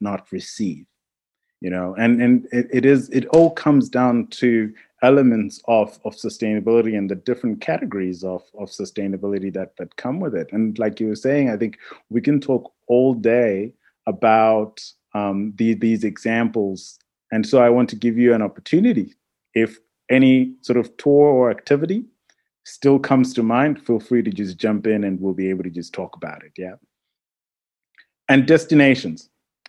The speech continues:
Destinations, if we p-, spotlight some destinations, some of your favorite, or through people you've s-, spoken to that are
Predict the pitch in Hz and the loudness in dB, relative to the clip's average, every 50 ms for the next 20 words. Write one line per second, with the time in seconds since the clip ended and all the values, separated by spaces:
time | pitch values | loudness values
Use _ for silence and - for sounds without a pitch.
0 | _ _ - 156 160 160 - - 196 190 190 185 175 147 - - 170 160 160 151 | _ _ -2 0 0 0 -2 -4 -2 0 2 2 2 0 0 -2 0 0 2 2
1 | 143 131 - - - - _ _ _ _ _ _ _ _ - 127 123 127 135 131 | 2 2 0 -4 -14 -20 _ _ _ _ _ _ _ _ -2 -2 0 2 4 2
2 | 123 127 - - - - - - - 175 170 - - 135 131 135 131 120 117 - | 2 2 -4 -14 -16 -16 -4 0 2 2 2 2 2 2 4 4 2 2 -2 -6
3 | - - 123 113 101 120 127 123 127 - - 120 120 117 110 110 - 117 107 - | -4 -2 -2 -2 0 0 -2 -2 -2 -4 -4 -2 -2 -2 -2 -4 -4 -6 -6 -2
4 | 131 127 127 123 117 120 127 127 127 127 135 127 127 117 120 127 120 - 113 113 | 0 0 0 2 2 2 0 0 0 0 2 2 2 2 2 0 0 0 -2 -2
5 | 110 110 110 110 104 - - - - _ _ _ _ _ _ - - 131 143 135 | 0 0 0 -2 -4 -8 -14 -20 -20 _ _ _ _ _ _ -6 0 2 2 2
6 | 139 - 139 131 139 135 120 117 127 135 135 131 - - - - - - - - | 2 2 0 2 2 2 4 4 4 4 4 2 -2 -12 -18 -18 -18 -18 -4 0
7 | - 127 127 127 127 135 135 135 131 - 147 160 180 190 _ _ _ _ _ _ | 2 4 4 4 2 2 2 2 2 0 -2 -2 -2 -4 _ _ _ _ _ _
8 | - 123 120 117 123 120 120 120 117 107 - | 0 0 2 2 4 6 6 6 4 2 -2